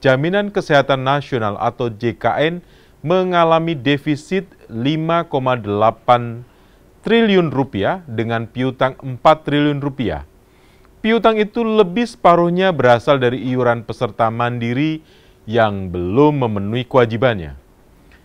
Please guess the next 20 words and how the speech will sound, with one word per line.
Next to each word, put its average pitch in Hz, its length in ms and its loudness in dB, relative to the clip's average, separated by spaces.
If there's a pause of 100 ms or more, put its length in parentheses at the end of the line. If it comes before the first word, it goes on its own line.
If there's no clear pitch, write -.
(220)
J 160 160 2
K 208 240 8
N 214 80 -2
mulai 170 240 6
diberlakukan 131 720 2
satu 196 640 2
Januari 135 480 4
dua 127 160 0
ribu 113 160 -4
empat 98 320 -4
belas 107 400 -2
untuk 156 480 -6
memberikan 123 560 -2
perlindungan 139 720 -2
kesehatan 127 800 -2
semesta 139 640 -4 (480)
kepada 120 640 4
seluruh 196 560 -2
rakyat 131 240 2
Indonesia. 101 640 -6